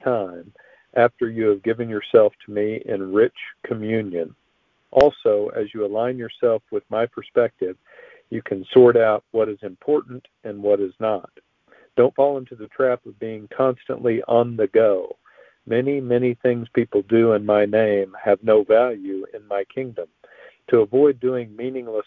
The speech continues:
works, stay in continual communication with me. I will instruct you and teach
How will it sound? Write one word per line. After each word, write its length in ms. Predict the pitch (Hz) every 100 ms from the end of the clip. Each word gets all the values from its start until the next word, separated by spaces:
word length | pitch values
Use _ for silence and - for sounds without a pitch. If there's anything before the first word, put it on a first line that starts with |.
| -
works, 400 | 127 120 104 _ _ _ _ _ _ _
stay 300 | 127 127 127
in 160 | 117
continual 640 | - 104 - 135 131 127 117
communication 920 | - 117 117 113 - 120 117 - 98
with 160 | 92 -
me. 260 | 95 80 - _ _ _ _ _ -
I 140 | 113
will 220 | 113 113
instruct 520 | 104 - - 123 - 143
you 160 | 131
and 140 | 117 -
teach 240 | 123